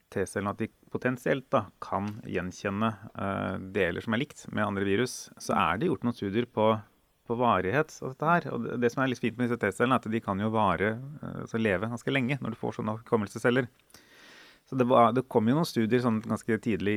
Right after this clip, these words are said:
i pandemien, der folk hadde sett på rett og slett personer som hadde gjennomgått den første sars-infeksjonen tilbake i to tusen og tre.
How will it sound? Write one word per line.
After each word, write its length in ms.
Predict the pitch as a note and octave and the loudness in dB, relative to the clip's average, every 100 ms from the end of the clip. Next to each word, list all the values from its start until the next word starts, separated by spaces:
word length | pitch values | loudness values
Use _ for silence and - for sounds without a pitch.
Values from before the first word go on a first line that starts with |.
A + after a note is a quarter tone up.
| A2 | 0
i 100 | G#2 G2+ | -2 -2
pandemien, 460 | A2+ G#2+ B2+ F#3 F3+ _ _ _ _ _ _ _ _ _ - - | -2 0 2 0 -4 _ _ _ _ _ _ _ _ _ -16 -2
der 460 | A2+ G#2+ G#2 G#2 - | 2 4 4 0 -6
folk 240 | G2+ - | -8 -4
hadde 160 | G#2 G#2 | -6 -4
sett 240 | G2 - - - | -4 -6 -14 -8
på 300 | G2 F#2+ G#2 G2 _ _ _ - | -2 0 0 -2 _ _ _ -10
rett 140 | G#2 | -4
og 0 | |
slett 100 | A2+ A2 | -2 -2
personer 320 | - F#2+ F#2 | -4 -8 -4
som 80 | G2+ | -4
hadde 120 | G#2 | -2
gjennomgått 560 | G#2 F2+ F2 F#2+ G2+ - - _ | -2 -4 -4 -4 -6 -10 -20 _
den 80 | A2 | -10
første 400 | G#2 B2 - - | -8 -8 -8 -6
sars-infeksjonen 1000 | E3+ - F#2 - G2+ F2 G2 F#2+ F2+ F#2 F2 _ - | -4 0 -2 -2 -14 -12 -12 -8 -8 -8 -12 _ -12
tilbake 540 | G#2 F#2 F2 - G#2+ - - | -6 -4 -6 -8 -10 -10 -12
i 140 | G2 F#2+ - | -12 -10 -10
to 80 | |
tusen 300 | - G#2 A#2+ | -10 -8 -6
og 80 | A#2 | -6
tre. 220 | - D3+ | 0 0